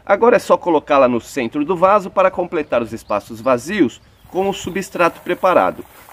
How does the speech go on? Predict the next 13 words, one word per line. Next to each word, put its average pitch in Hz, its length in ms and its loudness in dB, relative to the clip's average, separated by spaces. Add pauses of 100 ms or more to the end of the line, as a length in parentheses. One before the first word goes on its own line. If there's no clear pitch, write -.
O 254 160 0
transplantio 220 720 0
da 170 140 2
muda 127 240 0
de 113 80 -12
pitanga 151 500 -2
pode 127 220 -6
ser 151 160 -4
realizado 135 760 0 (300)
durante 165 420 -2
o 156 220 4
ano 170 160 6
inteiro, 110 500 -2